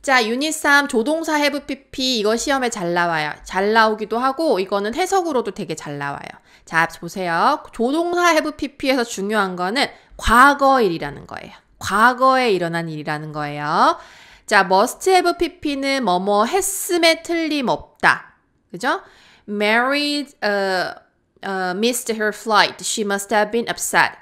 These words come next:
어, 비행기를 놓쳤으니까 화가 났음에 틀림없다 이런 거고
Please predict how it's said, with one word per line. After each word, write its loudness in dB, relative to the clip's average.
어, -2
비행기를 -4
놓쳤으니까 -2
화가 0
났음에 -4
틀림없다 -2
이런 -6
거고 -2